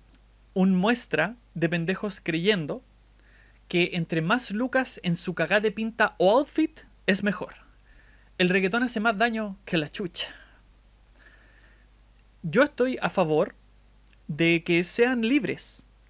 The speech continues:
y defendería su libertad de criticar el reggaetón y cualquier género musical que quieran,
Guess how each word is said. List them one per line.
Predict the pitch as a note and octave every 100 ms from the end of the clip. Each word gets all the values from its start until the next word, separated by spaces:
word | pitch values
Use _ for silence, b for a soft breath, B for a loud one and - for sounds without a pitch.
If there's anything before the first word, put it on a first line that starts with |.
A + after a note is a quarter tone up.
| _ _ _ b b b
y | - F3+
defendería | F3+ F#3 F#3 F#3 B3 A#3+
su | - A3 G#3
libertad | E3+ F3+ F3+ E3+ F#3 F#3+
de | D#3 D#3+ D#3
criticar | D#3+ F3 G#3 A#3 - -
el | D#3+
reggaetón | D#3+ D#3+ B3
y | C4+
cualquier | G3+ F3+ C4
género | - C4+ C4+
musical | B3 A#3 G#3+ G#3+
que | G#3
quieran, | F3+ A3+ C#4+